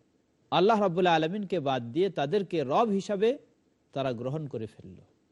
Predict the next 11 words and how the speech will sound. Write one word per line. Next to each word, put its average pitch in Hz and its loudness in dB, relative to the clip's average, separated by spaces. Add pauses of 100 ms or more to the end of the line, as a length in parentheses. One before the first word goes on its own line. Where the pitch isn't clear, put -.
(840)
কারণ 220 2
হালাল 226 2
হারামের 208 0
বিধান 165 -2
দিতে 165 -2
পারেন 131 -4
একমাত্র 123 -6
রব, 156 0
যিনি 208 -4 (500)
রব্বুল 160 0
আলামিন 139 -2